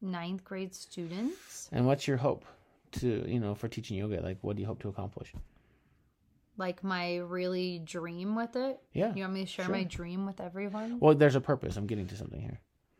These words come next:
Speaker 1: Well, I don't know if you even know this.
Speaker 2: Well, let's all
Speaker 1: Maybe
Speaker 2: find
Speaker 1: you're
Speaker 2: out
Speaker 1: gonna be
Speaker 2: together.
Speaker 1: so, okay, let's find out together. I have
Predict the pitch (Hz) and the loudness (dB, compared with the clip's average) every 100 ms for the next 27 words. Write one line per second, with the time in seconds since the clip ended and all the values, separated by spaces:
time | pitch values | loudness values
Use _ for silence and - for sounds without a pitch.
0 | _ _ - 185 208 196 190 180 175 - | _ _ -14 0 4 6 6 4 2 -6
1 | - 190 190 190 233 262 214 185 175 170 | -8 -2 -2 0 0 0 -2 -6 -6 -6
2 | 165 220 330 190 151 - - _ _ _ | -4 -4 -2 -4 -4 -14 -16 _ _ _
3 | _ _ _ _ _ - 85 143 202 190 | _ _ _ _ _ -10 -4 -2 2 2
4 | 190 208 220 240 240 247 226 262 208 220 | 4 4 8 6 6 6 6 8 4 2
5 | 233 180 160 170 180 202 - 233 208 - | 0 0 -2 -8 -6 -8 -6 -4 -4 -6
6 | - - - - 202 208 220 247 277 269 | -16 -20 -20 -2 4 6 8 6 6 2
7 | - 226 208 208 | 2 6 8 6